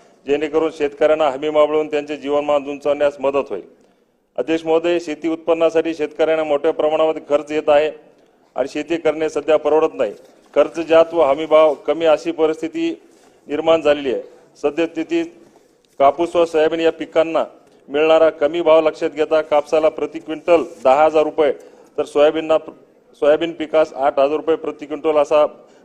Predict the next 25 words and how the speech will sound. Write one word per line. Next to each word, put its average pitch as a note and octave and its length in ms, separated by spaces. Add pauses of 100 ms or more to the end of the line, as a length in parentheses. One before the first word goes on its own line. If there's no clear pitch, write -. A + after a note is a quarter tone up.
भाव D3+ 220
मिळाल्यास D3+ 500 (240)
शेतकऱ्यांच्या D#3 540
जीवनामध्ये D3+ 500
निश्चितच D3 520
चैतन्याचं C#3+ 480
वार-, C#3+ 240
वातावरण C3+ 440
त्या C#3+ 120
ठिकाणी C#3+ 280
निर्माण C3+ 320
होणार, A#2 260
होणार C3 300
आहे. G2 140 (400)
ही E3+ 80
बाब E3 240
लक्षात D#3+ 280
घेता D#3 360
शासनाने D#3 480
हमी C#3 300
भाव D3+ 220
वाढवून D3+ 280
देण्याची D3+ 400
गरज C#3+ 320
आहे. G#2+ 120